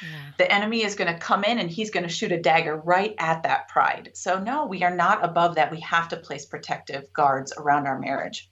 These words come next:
Speaker 1: Yeah, well, and then how is Steve really involved in the ministry with you? Are you, would you say you guys are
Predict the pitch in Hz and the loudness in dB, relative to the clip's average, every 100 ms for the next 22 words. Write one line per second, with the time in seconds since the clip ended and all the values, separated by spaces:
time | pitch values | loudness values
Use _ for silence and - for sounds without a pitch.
0 | _ 277 269 285 294 311 302 294 392 508 | _ 2 4 4 4 2 2 2 2 0
1 | - - 262 330 262 254 254 240 202 202 | -4 -4 -2 -2 0 2 4 2 2 4
2 | 208 240 240 208 - 233 247 240 208 220 | 6 6 4 0 0 0 2 0 2 2
3 | 214 220 233 - 226 196 196 254 185 151 | 4 4 2 2 2 4 4 2 -2 -4
4 | 170 180 202 233 240 208 214 254 226 233 | -2 -2 0 0 0 2 0 0 0 0
5 | 233 233 208 208 190 | 0 2 2 2 0